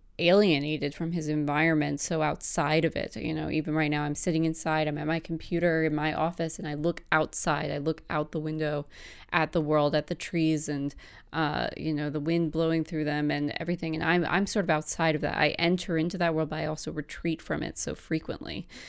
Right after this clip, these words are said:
Um, this idea that human beings, maybe in their quest for knowledge and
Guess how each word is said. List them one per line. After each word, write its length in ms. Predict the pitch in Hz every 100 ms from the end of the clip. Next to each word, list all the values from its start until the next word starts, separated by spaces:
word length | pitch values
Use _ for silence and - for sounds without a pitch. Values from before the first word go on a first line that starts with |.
| - - -
Um, 400 | - 156 151 143
this 180 | 156 160
idea 320 | 160 151 165
that 120 | 156 147
human 300 | - 175 156
beings, 520 | 156 156 151 151 160
maybe 580 | 165 160 156 151 147 -
in 240 | - 208
their 140 | 226 180
quest 380 | - 170 160 -
for 100 | 156
knowledge 440 | 147 147 151 156
and 360 | 151 147 143